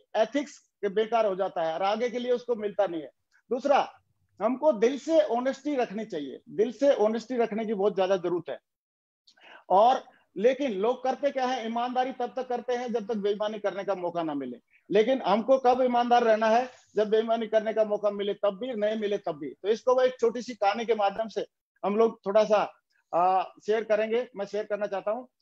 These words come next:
कि आप लोगों ने देखा होगा, picture से पता लग रहा है, सब लोगों ने कहानी सुनी होगी, पंचतंत्र की कहानियों में, बचपन की जो किताब में, books में थी कि एक लकड़हारा था और नदी के किनारे पे पेड़ काट रहा था। ये उस time पे राम के जमाने की, आ,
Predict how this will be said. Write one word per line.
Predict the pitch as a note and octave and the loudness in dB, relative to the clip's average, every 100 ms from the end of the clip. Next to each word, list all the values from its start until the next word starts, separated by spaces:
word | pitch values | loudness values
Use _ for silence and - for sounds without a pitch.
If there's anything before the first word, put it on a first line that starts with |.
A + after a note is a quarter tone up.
| _ _ C4 | _ _ -4
कि | C#4+ D4 - - | -2 -2 -4 -2
आप | G#3 A#3 | 0 0
लोगों | C4 C4 | 0 0
ने | C4+ C4 | 0 -2
देखा | G3+ A3+ A#3+ | 0 0 0
होगा, | A3+ A3 | 0 -2
picture | A3+ G#3 A3 | -4 -8 -6
से | A#3+ | -6
पता | A3+ A3+ | -4 -2
लग | G#3+ G#3 | 0 0
रहा | G#3+ | 0
है, | G#3 G#3 | 0 -2
सब | A3 | -4
लोगों | G#3+ G#3+ G#3+ | -4 -4 -4
ने | |
कहानी | G#3 F#3 G3+ | -4 -6 -6
सुनी | F#3+ G3 G3+ | -10 -8 -4
होगी, | G3 G3 | -2 -2
पंचतंत्र | - G3 - G3+ G3+ | -2 -4 -6 -6 -4
की | F#3 | -4
कहानियों | F#3 F3 F#3+ F#3+ | -2 -2 -4 -6
में, | F#3+ F3+ | -4 -4
बचपन | F#3 - G3 | -6 -8 -8
की | F#3 F3+ _ _ - | -6 -8 _ _ 0
जो | F#3+ | 0
किताब | F#3 F3+ F3+ F#3 | 2 2 2 2
में, | F#3+ F3+ | 0 -2
books | E3+ E3+ G3+ | -2 -4 -6
में | F#3+ | -6
थी | G3 G#3 - _ _ _ | -2 -2 -4 _ _ _
कि | - A3+ A#3+ A3+ - G#3+ | -2 2 4 2 2 2
एक | G#3+ | 4
लकड़हारा | G3+ G#3 G3+ G3 G3+ | 4 4 4 4 4
था | G3+ G3 F#3+ | 2 0 0
और | F#3 | -4
नदी | F3 F#3 | -4 -4
के | F#3+ | -4
किनारे | F3+ F3 F3 | -6 -6 -6
पे | E3+ | -6
पेड़ | F3 F3 F3+ | -8 -8 -6
काट | F3 F3 | -2 -2
रहा | E3+ F3 | -2 -2
था। | F3+ F3+ | -2 -2
ये | E3+ F3 | -2 -4
उस | F3 - | -6 -6
time | F3 E3+ | -6 -4
पे | |
राम | E3+ E3+ F3+ | -2 -2 -4
के | F3 | -6
जमाने | E3+ E3+ F3+ | -4 -4 -4
की, | D#3+ F3 | -4 -4
आ, | - D#3 | -2 -2